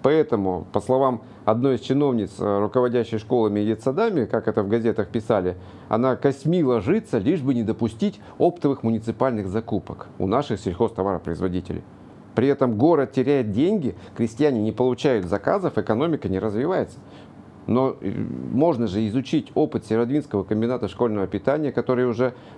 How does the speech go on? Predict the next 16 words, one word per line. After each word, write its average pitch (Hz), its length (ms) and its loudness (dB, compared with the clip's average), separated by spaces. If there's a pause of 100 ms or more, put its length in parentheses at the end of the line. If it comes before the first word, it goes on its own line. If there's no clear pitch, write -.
много 123 420 4
лет 127 240 0
работает, 104 600 -2 (440)
и 104 200 -2
все 131 240 0
проблемы 123 500 0
там 110 240 -2
решены. 135 520 -4 (1080)
Во-вторых, 156 480 2 (220)
нужно 131 340 2
до 110 180 0
закупок 117 580 0
досту-, 113 360 -4
э, 107 320 2
допускать 117 560 -2 (360)
только 151 500 0